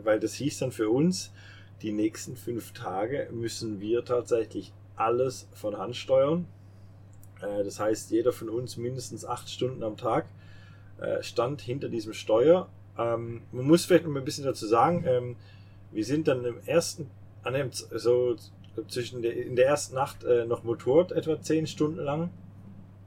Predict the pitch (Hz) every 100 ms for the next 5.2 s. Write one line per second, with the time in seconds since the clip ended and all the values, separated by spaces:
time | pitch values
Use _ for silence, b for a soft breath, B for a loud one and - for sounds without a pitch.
0 | - - - 110 110 101 139 143 131 113
1 | 117 131 - 123 135 151 147 139 127 113
2 | 123 127 113 107 110 110 107 151 151 123
3 | 104 95 123 117 107 101 120 113 107 -
4 | 107 135 139 131 113 110 101 104 - 123
5 | 120 -